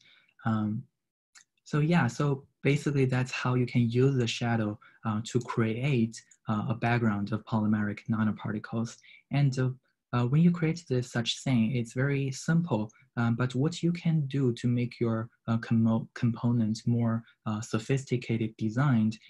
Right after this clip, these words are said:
is to add those, uh, polymeric chain. For example, because you are, um, creating polymeric nanoparticles, why not, uh, use the curve structure that I mentioned to, uh, align, uh, this polymeric, uh, curve structure,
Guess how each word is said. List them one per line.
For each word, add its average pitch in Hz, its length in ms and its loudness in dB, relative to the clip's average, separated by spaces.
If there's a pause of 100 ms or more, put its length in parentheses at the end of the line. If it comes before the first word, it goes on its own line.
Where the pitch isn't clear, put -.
(120)
is 131 140 2
to 131 200 -6
add 131 220 -2
those, 120 400 -2 (200)
uh, 107 340 -4 (440)
polymeric 110 640 0
chain. 104 340 -4 (240)
For 120 60 -2
example, 110 320 -2
because 127 440 -4
you 117 140 0
are, 110 240 -2 (240)
um, 107 460 -6
creating 147 400 2
polymeric 113 500 0
nanoparticles, 107 720 -6 (220)
why 120 160 2
not, 110 260 2 (300)
uh, 113 60 -2
use 113 280 0
the 110 120 -4
curve 110 320 -4
structure - 420 -8
that 110 240 -4
I 113 60 -2
mentioned 123 600 2 (260)
to, 113 380 4 (400)
uh, 104 200 -2 (260)
align, 123 580 2 (200)
uh, 110 120 -2
this 110 200 -2
polymeric, 113 640 0 (280)
uh, 110 140 -4
curve 113 300 -6
structure, 110 560 -6